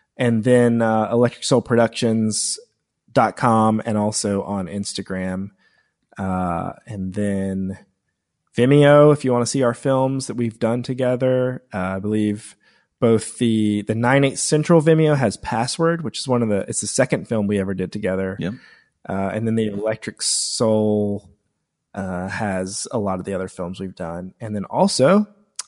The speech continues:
Speaker 1: man, just reach me everywhere. I could be a little more succinct about this, but, uh, uh, season one of Unsuper is on Amazon Video.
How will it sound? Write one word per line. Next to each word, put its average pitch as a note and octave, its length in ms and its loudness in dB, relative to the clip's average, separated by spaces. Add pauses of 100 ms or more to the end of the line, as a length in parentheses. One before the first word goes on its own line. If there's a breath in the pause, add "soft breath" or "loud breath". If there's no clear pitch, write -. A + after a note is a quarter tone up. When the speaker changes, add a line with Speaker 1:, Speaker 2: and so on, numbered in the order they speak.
(320)
Speaker 1:
man, E3+ 160 4
just F#3 120 2
reach F#3 200 4
me C3 120 4
everywhere. G#2+ 600 0
I B2 80 -2
could B2+ 180 -2
be A#2+ 120 2
a A2+ 40 0
little A2 160 0
more G2+ 140 -2
succinct - 380 -4
about F#2+ 240 -2
this, G2+ 260 0
but, G2+ 300 2
uh, F#2 380 0 (760 soft breath)
uh, F2 360 0
season D#3+ 360 6
one C#3+ 160 6
of B2+ 80 6
Unsuper A#2+ 760 4
is A2+ 280 -4
on G2+ 400 -6
Amazon G2+ 540 -4
Video. F2+ 500 -8